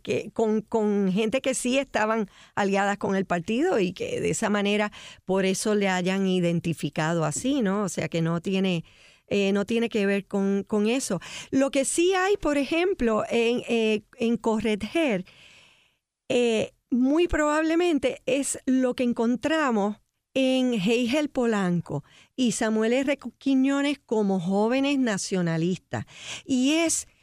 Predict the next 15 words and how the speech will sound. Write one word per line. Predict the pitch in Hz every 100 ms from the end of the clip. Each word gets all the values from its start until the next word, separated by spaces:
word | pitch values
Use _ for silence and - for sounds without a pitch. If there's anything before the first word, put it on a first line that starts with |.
| _ _
el | 269 302
intento, | 320 320 311 277 302 277 - 190 190 -
eh, | 240 240 - 254 226 -
eh, |
una | 240 294 330
visión | 330 320 - 302 302 214 196 190 - - _
que | - 233
ya | 185 220 254 285 -
habla | 254 269 247 208 185
de | 185 208
la | 214
necesidad | 214 202 208 - 214 196 214
de | 247 233 277 262 - _
integrar, | - 247 226 226 220 214 247 226 185 - - - -
eh, | 196 208